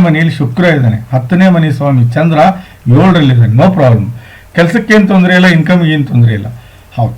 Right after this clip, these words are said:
ಕೆಲಸಕ್ಕೇನು ತೊಂದರೆ ಇಲ್ಲ, ಇನ್ಕಮ್ಗೆ ಏನು ತೊಂದರೆ ಇಲ್ಲ, ಬಹಳ ಚೆನ್ನಾಗೇ ಮಾಡ್ಕೊಂಡು ಹೋಗ್ತಾ ಇದ್ದೀರಿ, ಅದರಲ್ಲಿ ಯಾವುದೇ ಚಿಂತೆ ಇಲ್ಲ. ಬನ್ನಿ, ದೃಷ್ಟಿಯನ್ನ ನೋಡೋಣ. ನೋಡಿ, ಗುರು ಸೀದಾ ನಿಮ್ಮ ಆರನೇ ಭಾವ ನೋಡ್ತಾನೆ, ಕಷ್ಟವನ್ನ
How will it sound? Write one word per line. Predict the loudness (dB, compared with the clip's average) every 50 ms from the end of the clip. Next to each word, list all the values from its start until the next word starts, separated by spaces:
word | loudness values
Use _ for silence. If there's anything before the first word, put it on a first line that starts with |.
| -14 -10 -6
ಕೆಲಸಕ್ಕೇನು | -4 -2 -2 -2 -4 -4 -2 0 0 2 2 2 2 0
ತೊಂದರೆ | 0 0 0 0 0 2
ಇಲ್ಲ, | 2 2 2 0 0 -2 -6 -12 -16 -8 -4 -2
ಇನ್ಕಮ್ಗೆ | 0 0 0 0 0 2 2 2 4 4
ಏನು | 4 2 2 0 0
ತೊಂದರೆ | 0 2 2 2 0 -2
ಇಲ್ಲ, | -4 -6 -6 -6 -6 -6 -8 -12 -20 -16 -8 -4
ಬಹಳ | -2 0 0 0 -2 -2
ಚೆನ್ನಾಗೇ | 0 0 2 2 2 2 2 2 2
ಮಾಡ್ಕೊಂಡು | 2 0 0 -2 -2 -4 -4
ಹೋಗ್ತಾ | -6 -8 -10 -10 -8 -8
ಇದ್ದೀರಿ, | -6 -4 -2 -2 -2 -2 -2 -6 -10 -18 -18 -8 -4
ಅದರಲ್ಲಿ | -2 0 0 2 2 2 2 2
ಯಾವುದೇ | 2 2 2 2 0 -2 -2 -2
ಚಿಂತೆ | -2 -2 -2 -2 -4 -6
ಇಲ್ಲ. | -8 -10 -14 -16 -18 -20 -14 -4 0 2 2
ಬನ್ನಿ, | 4 4 4 4 4 2 2
ದೃಷ್ಟಿಯನ್ನ | 0 -2 -2 -2 0 2 2 2 2 2 2 2
ನೋಡೋಣ. | 2 2 0 0 -4 -6 -10 -14 -20 -20 -20 -20 -20 -20 -10 -6 -4
ನೋಡಿ, | -2 0 0 0 0 0
ಗುರು | 2 2 2 0 -2 -4 -10 -16 -20 -20 -12
ಸೀದಾ | -8 -4 -2 0 2 2 4 4 4 4 4 2 2
ನಿಮ್ಮ | 2 4 4 2
ಆರನೇ | 2 2 2 2 4 4
ಭಾವ | 4 2 2 -2
ನೋಡ್ತಾನೆ, | -4 -6 -6 -4 -4 -2 -2 -4 -6 -8 -12 -20 -20 -12 -6 -4
ಕಷ್ಟವನ್ನ | -4 -4 -4 -2 0 2 2 2 2